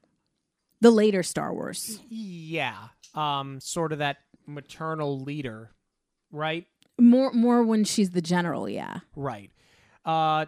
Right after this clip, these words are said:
Speaker 2: John C. Reilly plays Roman Day. Uh, the only problem I have with this character is we didn't get enough of him. But
Speaker 1: Yes.
Speaker 2: the thing is, with so many characters and so little screen time, it's almost impossible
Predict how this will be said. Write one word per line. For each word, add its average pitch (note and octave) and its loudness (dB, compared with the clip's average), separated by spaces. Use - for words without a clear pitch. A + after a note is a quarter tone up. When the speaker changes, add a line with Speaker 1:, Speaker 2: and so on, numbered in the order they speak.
Speaker 2:
John B3+ -2
C. A#3 -4
Reilly F#3 -2
plays D#3+ -6
Roman E3+ -2
Day. C#3+ -4
Uh, D#3+ 0
the D#3+ 0
only G3+ -2
problem F#3 -2
I D#3+ -4
have D3 -8
with D#3+ -14
this D#3 -14
character F3 -10
is C#3 -14
we D3+ -14
didn't D#3 -10
get C#3+ -8
enough C3 -10
of G#2+ -12
him. - -20
But F#3 2
Speaker 1:
Yes. - -12
Speaker 2:
the E3+ 0
thing F#3+ -6
is, D#3+ -6
with D3+ -4
so B3 -2
many B3 -12
characters F3+ -14
and C#3+ -18
so F3+ -12
little D#3+ -10
screen D#3 -14
time, F3+ -10
it's F3 -6
almost F3+ -14
impossible D3+ -16